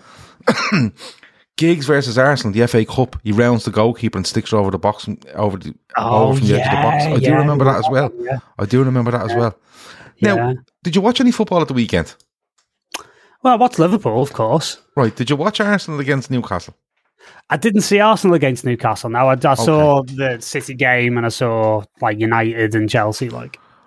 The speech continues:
Speaker 1: Bonkers L F C has said, now I had Arsenal and Newcastle on, but I was kind of in and out of the room and I was doing a few
Speaker 2: Mm.
Speaker 1: bits. Aubameyang from the weekend, he says,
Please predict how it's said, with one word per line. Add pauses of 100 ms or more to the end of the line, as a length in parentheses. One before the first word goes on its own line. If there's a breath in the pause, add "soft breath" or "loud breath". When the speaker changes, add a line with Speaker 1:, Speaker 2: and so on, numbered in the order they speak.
(160 soft breath)
Speaker 1:
Bonkers
L
F
C (120)
has
said,
now
I
had
Arsenal (120)
and
Newcastle
on,
but
I
was
kind
of
in
and
out
of
the
room
and
I
was
doing
a
few
Speaker 2:
Mm.
Speaker 1:
bits. (1080 loud breath)
Aubameyang
from
the
weekend,
he
says,